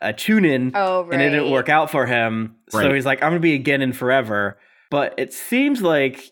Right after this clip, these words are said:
Speaker 1: you know, kinda like you said, he's powerful as fuck. And I guess the third was like,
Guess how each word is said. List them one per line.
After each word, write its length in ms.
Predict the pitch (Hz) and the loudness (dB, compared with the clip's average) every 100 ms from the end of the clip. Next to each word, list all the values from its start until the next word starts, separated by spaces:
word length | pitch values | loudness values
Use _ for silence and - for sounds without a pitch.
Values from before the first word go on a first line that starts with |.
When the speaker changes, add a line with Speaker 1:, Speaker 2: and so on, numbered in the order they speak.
| - | -6
Speaker 1:
you 120 | 143 | -2
know, 160 | 139 139 | 0 -2
kinda 180 | 156 | -2
like 120 | 147 131 | -2 -2
you 80 | |
said, 340 | 123 160 147 123 | -4 0 2 2
he's 120 | 123 | -4
powerful 440 | - 147 143 143 | -2 -2 -2 -4
as 100 | 117 | -6
fuck. 420 | - 160 147 135 - _ _ - | -4 -2 0 -2 -8 _ _ -2
And 80 | |
I 60 | 151 | -2
guess 240 | 147 220 | 2 2
the 120 | 302 370 | 2 -2
third 440 | - - 180 196 | 0 2 4 4
was 140 | 180 165 | 2 2
like, 260 | 143 - | 0 -2